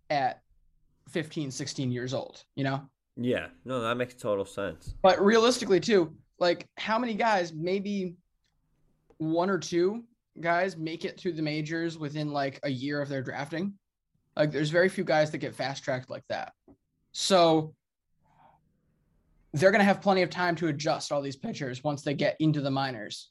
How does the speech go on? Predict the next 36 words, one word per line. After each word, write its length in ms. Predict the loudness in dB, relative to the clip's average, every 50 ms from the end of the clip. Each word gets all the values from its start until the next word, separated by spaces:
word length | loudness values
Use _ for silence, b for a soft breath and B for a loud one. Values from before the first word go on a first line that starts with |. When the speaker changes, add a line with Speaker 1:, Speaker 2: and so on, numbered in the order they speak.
| _ _
Speaker 1:
where 520 | -2 0 2 4 4 4 2 0 -2 -6 _ -6
their 80 | -4
stats 400 | -4 0 2 2 2 2 0 0
don't 180 | -2 -2 -2 -2
matter 360 | -2 -2 -2 -2 -2 -4 -8
and 120 | -6 -6
that 140 | -8 -8 -8
they 80 | -10 -10
can 100 | -10 -6
just 200 | -6 -6 -4 0
focus 340 | 0 0 0 0 -2 -2 0
on 260 | 0 0 0 -4 -6 -10 _ _ _ _ _ _ _ -6
mi-, 220 | -4 -2 -2 -2
throwing 400 | -2 -2 0 4 4 4 4 4
good 180 | 2 0 -2 -2
pitches 460 | -4 -4 -4 -2 -2 -4 -4 -4 -6
and 180 | -6 -4 -4 -2
developing. 720 | -2 0 4 6 6 6 4 2 -2 -6 -6 -6 -6 -10 -14 _ _ _ _ _ _ _ _ _ _ _ _ _ -2
They're 120 | 0 2
gonna 120 | 4 4
have 100 | 2 2
plenty 180 | 2 2 0 0
of 40 | 2
time 160 | 0 0 0
to 60 | 0
adjust 320 | -2 -2 -2 -2 -4 -4 -4
to 60 | -4
that 140 | -4 -4 -6
before 260 | -10 -10 -6 -6 -4
they're 100 | -4 -4
gonna 160 | -4 -4 -4
act-, 260 | -4 -4 -6 -8 -10 -12
it's 120 | -12 -10 -2
gonna 180 | 0 0 0
actually 340 | 0 0 -2 -4 -4 -8 -8
matter. 280 | -6 -6 -6 -6 -8